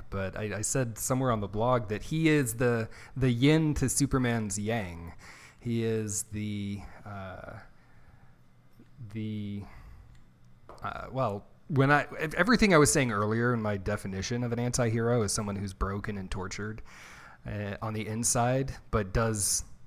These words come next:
you know, good things outwardly as an expression of that. I mean, that, that's Batman. He, he was traumatized as a child.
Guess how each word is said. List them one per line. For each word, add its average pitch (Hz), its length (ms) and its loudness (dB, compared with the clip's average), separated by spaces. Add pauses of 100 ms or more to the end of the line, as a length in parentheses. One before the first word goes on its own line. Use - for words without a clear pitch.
(260)
you 113 60 -8
know, 101 140 -8
good 120 200 0
things 113 440 -2
outwardly 110 520 -2
as 104 140 -2
an 104 80 -6
expression 101 460 -6
of 127 100 -2
that. 139 220 2
I 120 40 0
mean, 120 120 0
that, 123 220 -2
that's 110 280 -4
Batman. 90 580 -4
He, 95 240 -6
he 98 220 -6
was 95 140 -2
traumatized 123 840 4
as 101 140 -4
a 90 60 -8
child. 143 640 2